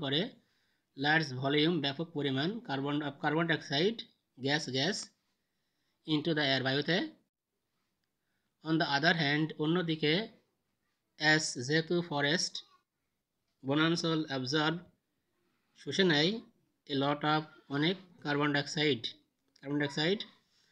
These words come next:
from the air, বায়ু থেকে, and, uh, deliver, দেয়, oxygen, instead, তার পরিবর্তে, we also destroy, আমরাও ধ্বংস করছি, an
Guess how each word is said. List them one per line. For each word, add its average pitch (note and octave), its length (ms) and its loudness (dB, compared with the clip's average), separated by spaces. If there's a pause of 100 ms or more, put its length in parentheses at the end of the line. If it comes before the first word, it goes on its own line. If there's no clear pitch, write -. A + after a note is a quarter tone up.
(220)
from D#3+ 180 -2 (100)
the C#3+ 120 0 (1700)
air, D#3+ 320 8
বায়ু C#3+ 180 4
থেকে, E3 280 0 (1000)
and, C#3 260 -2 (120)
uh, C3 100 0 (680)
deliver, E3 460 2 (200)
দেয়, C3+ 220 2 (420)
oxygen, D#3+ 520 0 (260)
instead, D#3 460 -2
তার D#3+ 120 -2
পরিবর্তে, D#3+ 500 -2 (1400)
we D#3 80 -2 (100)
also E3 200 0 (120)
destroy, D#3 400 -2 (160)
আমরাও D3 280 -2
ধ্বংস C#3 200 -6
করছি, E3 360 -2 (1500)
an C#3+ 80 -6